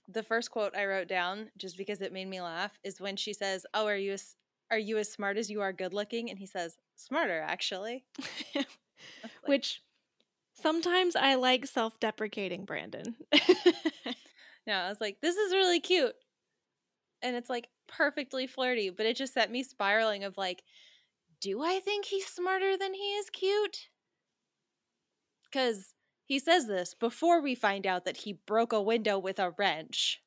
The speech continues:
Speaker 2: Right.
Speaker 1: <laughs> So
Speaker 2: So jury's still out is what you're saying.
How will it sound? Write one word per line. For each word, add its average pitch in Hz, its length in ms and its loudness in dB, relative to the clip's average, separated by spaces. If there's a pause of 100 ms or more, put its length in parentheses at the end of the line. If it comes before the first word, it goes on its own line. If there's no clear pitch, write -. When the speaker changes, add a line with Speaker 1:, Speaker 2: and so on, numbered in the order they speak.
(220)
Speaker 2:
Right. 226 520 0 (600)
Speaker 1:
<laughs> - 80 -14
So 185 1040 0 (380)
Speaker 2:
So - 160 -2
jury's 269 400 8
still 240 220 0
out 196 200 0
is 196 120 -6
what 214 120 -6
you're 202 100 -6
saying. - 400 -8